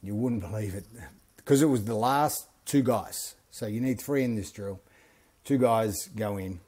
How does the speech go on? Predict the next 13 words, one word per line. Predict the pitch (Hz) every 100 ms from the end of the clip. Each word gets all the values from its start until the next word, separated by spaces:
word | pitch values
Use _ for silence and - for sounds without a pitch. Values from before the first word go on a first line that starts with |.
| _ _
And | 110 113
Wolsey, | 147 147 107 107 101 -
'cause | - 107 - - - - _
Wolsey | 147 165 135
had | 120
this | 110 101
thing. | - 104 101
Wolsey | 147 156 139
was | 117
all | 95 127 117
about | 104 101 90
toughness, | - 85 92 92
like, | 123 110 -